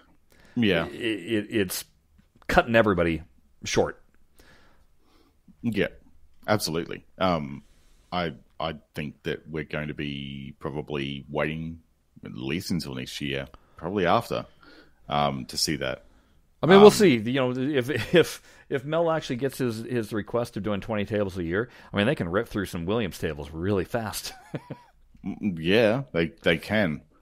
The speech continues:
Speaker 1: It's gonna be interesting, though, 'cause a lot of the tables they have left over now are all licensed.
Speaker 2: It's all licensed.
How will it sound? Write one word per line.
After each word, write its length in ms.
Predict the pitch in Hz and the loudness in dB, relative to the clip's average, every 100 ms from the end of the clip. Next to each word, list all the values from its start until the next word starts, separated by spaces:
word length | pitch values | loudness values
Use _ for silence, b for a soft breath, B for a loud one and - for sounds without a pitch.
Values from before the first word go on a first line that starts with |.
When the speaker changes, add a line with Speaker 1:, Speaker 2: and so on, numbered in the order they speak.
| - | -12
Speaker 1:
It's 180 | 95 - | -2 4
gonna 120 | 123 | 6
be 60 | 101 | 6
interesting, 400 | 110 110 85 80 | 4 4 2 0
though, 120 | 78 | -2
'cause 160 | 85 87 | -2 0
a 200 | 90 78 | 2 2
lot 200 | 90 104 | 0 0
of 60 | |
the 80 | 90 | -2
tables 320 | 80 82 71 | -2 -4 -4
they 80 | 73 | -6
have 100 | 76 | -6
left 200 | 80 80 | -6 -4
over 180 | 82 69 | -4 -4
now 240 | 71 85 69 | -4 -4 -2
are 240 | 69 64 | -4 -6
all 320 | - 80 69 64 | -6 -8 -6 -6
licensed. 460 | 65 - - - | -6 -6 -12 -6
Speaker 2:
It's 100 | 127 | 4
all 120 | 127 | 4
licensed. 380 | 76 69 - 76 | 4 -2 -12 -18